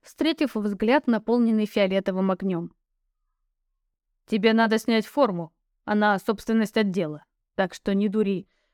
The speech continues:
Пойдем пройдем в мой дом, там ты переоденешься,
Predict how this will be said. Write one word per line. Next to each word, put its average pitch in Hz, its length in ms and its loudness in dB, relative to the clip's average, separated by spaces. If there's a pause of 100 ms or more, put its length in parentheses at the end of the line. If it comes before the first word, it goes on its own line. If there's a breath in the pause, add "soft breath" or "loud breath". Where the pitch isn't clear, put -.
(140)
Пойдем 233 400 4
пройдем 214 460 0
в 185 80 -8
мой 208 220 -2
дом, 240 340 2 (200)
там 254 220 4
ты 226 140 -2
переоденешься, 214 920 0